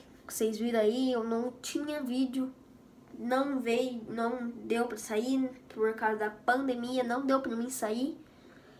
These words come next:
É, tá gravando os vídeos e eu tenho que tá em aula desde as sete e meia às qua-, meio-dia eu tenho aula, então não tem como eu sair. Nem na parte da tarde não tinha serviço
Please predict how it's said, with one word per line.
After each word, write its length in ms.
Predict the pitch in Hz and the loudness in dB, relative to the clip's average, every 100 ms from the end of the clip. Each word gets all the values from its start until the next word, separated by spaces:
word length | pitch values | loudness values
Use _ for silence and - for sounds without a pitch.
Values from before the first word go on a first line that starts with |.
| - | -6
É, 140 | - 214 | 0 2
tá 100 | 220 | 2
gravando 400 | 220 214 247 254 | 2 2 2 0
os 140 | 226 | 0
vídeos 560 | 208 226 269 262 254 233 | -2 0 2 4 2 4
e 80 | 226 | 2
eu 100 | 226 | 2
tenho 540 | - 240 233 233 233 - | 0 -2 0 0 -4 -6
que 280 | - 226 | -6 -6
tá 200 | 226 220 | 2 2
em 140 | 220 226 | 2 6
aula 680 | 220 247 262 233 220 202 - | 8 8 4 4 2 2 -4
desde 380 | - 214 226 - | -8 0 0 2
as 60 | 208 | 0
sete 220 | 240 254 | 0 -2
e 40 | |
meia 320 | 226 233 240 240 | -2 2 4 4
às 340 | 226 220 214 | 2 -6 -8
qua-, 240 | - - | -6 -4
meio-dia 680 | - 233 269 233 214 240 254 | 0 4 4 2 0 2 4
eu 40 | 233 | 4
tenho 340 | 220 220 202 | 0 0 2
aula, 460 | 185 226 240 226 214 | 4 4 2 2 2
então 300 | 214 220 214 | 0 0 0
não 180 | 240 | 0
tem 160 | 262 247 | 0 0
como 180 | 262 226 | 0 0
eu 60 | |
sair. 500 | 220 - 202 226 330 - - - | -2 -2 -2 -2 -4 -6 -20 -4
Nem 100 | 233 | 2
na 140 | 233 240 | 4 8
parte 180 | 233 | 8
da 80 | 233 | 8
tarde 340 | 247 226 233 233 | 6 6 6 2
não 160 | 233 | 0
tinha 260 | 233 233 214 | -2 -2 -2
serviço 800 | 214 240 247 311 427 - - | 0 -2 2 2 0 -2 -8